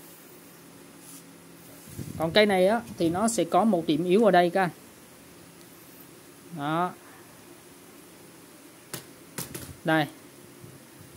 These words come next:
Ở phần lóng này nó, à, bị mắc một ít rồi ha. Không sao, em sẽ, à, anh nào đặt á, em sẽ bo chỉ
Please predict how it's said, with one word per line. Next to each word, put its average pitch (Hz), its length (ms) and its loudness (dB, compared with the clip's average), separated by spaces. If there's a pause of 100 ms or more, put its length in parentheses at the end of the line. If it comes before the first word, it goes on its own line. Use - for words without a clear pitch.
Ở 139 100 -6
phần 156 180 -2
lóng 160 200 0
này 160 280 2
nó, 185 320 2
à, 156 720 0
bị 151 200 -6
mắc 180 220 -2
một 160 120 -2
ít 196 160 2
rồi 180 100 0
ha. 156 220 0 (840)
Không 190 160 -2
sao, 190 320 4
em 190 120 0
sẽ, 156 280 0
à, 156 400 0 (380)
anh 190 160 -2
nào 170 180 2
đặt 160 220 0
á, 208 120 2
em 202 140 -4
sẽ 160 140 -4
bo 175 280 4
chỉ 151 340 -2